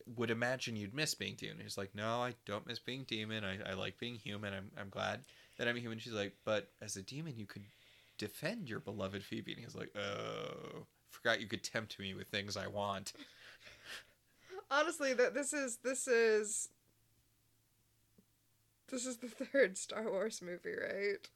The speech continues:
Speaker 2: Where, where Anakin gets seduced to the dark side so that he can keep Padme from dying.
Speaker 1: Oh, the actual third Star Wars movie, not the
Speaker 2: Star Wars Episode Three, not the third one to be created, yes.
Speaker 1: Yes. So, she's like,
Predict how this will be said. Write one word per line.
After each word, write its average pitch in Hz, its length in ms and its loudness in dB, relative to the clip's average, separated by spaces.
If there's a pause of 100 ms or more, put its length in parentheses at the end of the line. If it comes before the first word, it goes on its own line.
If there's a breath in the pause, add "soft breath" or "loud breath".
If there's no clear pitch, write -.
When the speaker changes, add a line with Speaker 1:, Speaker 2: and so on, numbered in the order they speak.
(1200 soft breath)
Speaker 2:
Where, 220 340 10
where 220 180 8
Anakin 208 440 8
gets 196 220 -2
seduced 196 300 -2
to - 40 -4
the 196 100 -6
dark 175 300 2
side 190 300 0
so 240 80 0
that 202 100 0
he 233 60 -2
can 214 100 -8
keep - 220 -6
Padme 190 440 0
from 214 160 -10
dying. 175 540 0
Speaker 1:
Oh, 110 160 4
the 107 220 2
actual 101 540 4
third 92 340 -4
Star 98 300 -4
Wars 98 280 -4
movie, 98 300 0
not 98 160 0
the - 60 2
Speaker 2:
Star 320 280 10
Wars 392 220 8
Episode 262 440 6
Three, 240 320 6
not 208 220 6
the 220 80 -2
third 208 400 6
one 190 220 6
to 220 100 -4
be 190 140 -2
created, 160 580 2
yes. 165 400 4
Speaker 1:
Yes. 95 480 4 (960 soft breath)
So, 127 600 6 (1300 soft breath)
she's - 300 0
like, 98 280 0